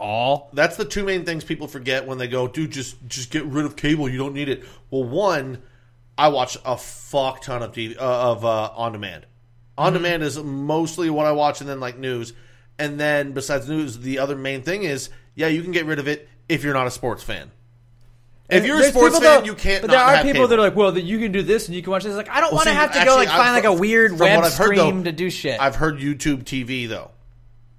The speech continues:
Speaker 2: is really good. Like, you can still get all of your sports and shit on there. So
Speaker 1: I don't know,
Speaker 2: that's
Speaker 1: man.
Speaker 2: something I've considered looking into. But the other thing is, I have free H B O because Comcast sucks so bad setting up. We made 'em give us free
Speaker 1: I
Speaker 2: H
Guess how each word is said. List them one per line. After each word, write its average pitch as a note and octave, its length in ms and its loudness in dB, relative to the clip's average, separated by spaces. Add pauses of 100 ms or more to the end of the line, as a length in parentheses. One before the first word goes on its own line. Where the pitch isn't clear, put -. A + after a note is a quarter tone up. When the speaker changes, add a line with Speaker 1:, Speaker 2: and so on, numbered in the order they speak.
Speaker 2:
is C3+ 200 -2
really C#3 800 -2
good. C3 240 0
Like, C3+ 160 0
you C3 60 -14
can C#3 100 -12
still D#3 160 -4
get C#3 140 -4
all C3+ 160 2
of B2 80 -8
your B2+ 80 -8
sports B2 360 -8
and A2 120 -12
shit A#2 180 -6
on G2+ 160 -8
there. F#2 240 -14 (920)
So C3+ 920 4
Speaker 1:
I C3+ 80 -2
don't B2+ 140 -4
know, G#2+ 100 -6
Speaker 2:
that's C#3 160 0
Speaker 1:
man. G3 60 -6
Speaker 2:
something G#3+ 260 -4
I've F#3 160 0
considered D3 560 -6
looking B2+ 300 -6
into. C3 240 -6
But C#3 180 -8
the D#3 100 -2
other D#3+ 200 -2
thing E3 200 -6
is, F3+ 220 -4 (400)
I C3+ 100 2
have D3+ 200 2
free D3 280 -6
H C3+ 240 -8
B C3 180 -6
O B2+ 280 -6 (360)
because B2 440 -6
Comcast B2 420 -6
sucks - 300 -6
so B2+ 100 -4
bad A#2 240 -2
setting A2+ 240 -6
up. A#2+ 140 -6
We B2 100 -8
made A2 200 -6
'em A#2 100 -12
give A2 160 -8
us A2 120 -10
free A#2+ 160 -8
Speaker 1:
I C3+ 140 2
Speaker 2:
H B2 40 -2